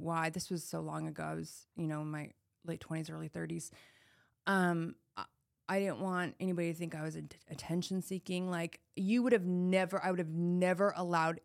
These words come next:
anybody to see me like that, which is why there are so few pictures of me in a wheelchair. Um, if you did see me, it would have been because the medication I had, I happened to have medication that worked that day,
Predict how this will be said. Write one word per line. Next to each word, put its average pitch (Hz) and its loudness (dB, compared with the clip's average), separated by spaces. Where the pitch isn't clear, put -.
anybody 165 2
to 151 -6
see 156 -4
me 151 -2
like 143 -6
that, 147 -2
which 185 -6
is 180 -12
why 175 0
there 180 2
are 170 0
so 165 -2
few 139 -6
pictures 156 -6
of 151 -8
me 151 -6
in 151 -4
a 156 -4
wheelchair. - 0
Um, 170 2
if 214 6
you 226 0
did 277 2
see 180 -2
me, 160 0
it 185 4
would 190 4
have 180 2
been 180 2
because 170 0
the 165 -4
medication 175 2
I 170 0
had, 165 0
I 165 0
happened 190 0
to 185 2
have 180 2
medication 170 -2
that 143 -6
worked 220 2
that 147 -6
day, 151 -2